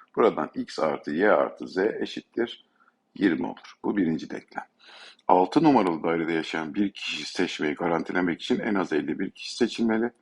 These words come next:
Altı numaralı dairede yaşayan bir kişiyi garantilemek için önce diğerlerini bitirmeliyim. Dört y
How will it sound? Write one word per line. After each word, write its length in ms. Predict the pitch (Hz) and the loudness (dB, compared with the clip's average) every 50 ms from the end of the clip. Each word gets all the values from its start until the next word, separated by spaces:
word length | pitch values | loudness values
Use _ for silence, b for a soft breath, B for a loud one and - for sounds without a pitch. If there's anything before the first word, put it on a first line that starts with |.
| _ _ _ _ _ _ _ _ _ _ _ - | _ _ _ _ _ _ _ _ _ _ _ 6
Altı 440 | 78 90 92 92 - - - 127 | 8 8 8 8 4 0 0 2
numaralı 420 | 131 117 107 98 90 80 73 71 - | 2 2 2 2 0 0 -2 -4 -2
dairede 580 | - 71 73 73 76 73 - - 92 101 - - _ _ _ _ _ _ _ _ _ _ _ _ _ - - | 0 0 0 0 -2 -2 -2 0 0 -2 -2 -6 _ _ _ _ _ _ _ _ _ _ _ _ _ -8 -4
yaşayan 540 | 85 90 85 - 87 82 80 80 80 - | -2 -2 -2 0 2 0 0 0 -4 -8
bir 80 | 76 82 | -12 -14
kişiyi 260 | - - - 82 80 | -12 -8 -4 -4 -2
garantilemek 640 | - 85 80 85 82 - - - - 151 - - - | 0 0 0 0 -2 -4 -6 -6 -6 -4 -6 -8 -6
için 220 | - - 139 139 B B B B B B B B | -4 -4 -4 -4 B B B B B B B B
önce 380 | 104 113 107 98 - 82 76 | 2 2 4 4 2 2 2
diğerlerini 500 | 92 110 104 95 80 71 78 78 113 143 | 4 6 6 6 6 4 2 2 2 2
bitirmeliyim. 580 | 120 101 - - 78 76 71 64 - - - - _ _ b b b b b b _ _ - | 0 -2 -4 -2 -2 -2 -2 -4 -4 -8 -12 -18 _ _ b b b b b b _ _ 0
Dört 340 | 95 98 101 101 - - | 0 2 2 0 -2 -6
y 340 | - 65 67 76 82 101 - | -6 -2 0 2 0 0 -2